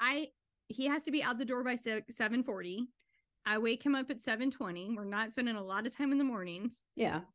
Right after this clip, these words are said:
Speaker 1: Go back to bed. I hear he gets out the door. I fall back asleep until nine.
Speaker 2: Wow, that's amazing. I don't think I can fall back asleep.
Speaker 1: Sometimes I'll take half a kid's melatonin. <laughs> And get another hour and a h-,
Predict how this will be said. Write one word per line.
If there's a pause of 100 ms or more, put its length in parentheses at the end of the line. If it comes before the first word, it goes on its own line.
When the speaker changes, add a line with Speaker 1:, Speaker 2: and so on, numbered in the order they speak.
Speaker 1:
Go
back
to
bed. (320)
I
hear
he
gets
out
the
door. (220)
I
fall
back
asleep
until
nine. (460)
Speaker 2:
Wow,
that's
amazing.
I
don't
think
I
can
fall
back
asleep. (280)
Speaker 1:
Sometimes
I'll
take
half
a
kid's
melatonin. (1160)
<laughs> (1400)
And
get
another
hour
and
a
h-,